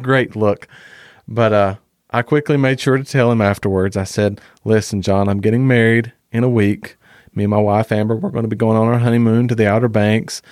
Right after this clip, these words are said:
uh, getting our marriage started, and singing with you guys is the last thing on my mind."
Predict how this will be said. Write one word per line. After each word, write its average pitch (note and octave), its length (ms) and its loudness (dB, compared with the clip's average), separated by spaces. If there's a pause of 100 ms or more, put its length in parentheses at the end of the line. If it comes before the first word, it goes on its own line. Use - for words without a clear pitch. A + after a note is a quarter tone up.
(220)
uh, G2 260 -4
getting A2 220 0
our A2 120 0
marriage A2+ 320 2
started, A#2 580 2 (580)
and G#2+ 540 0 (480)
singing D#3 460 -2
with D3+ 160 -2
you C#3+ 140 2
guys B2+ 560 2 (200)
is A2 140 -2
the A2 80 -2
last G2+ 260 0
thing A2 160 -2
on A#2 100 0
my A#2+ 100 0
mind." G#2 440 -2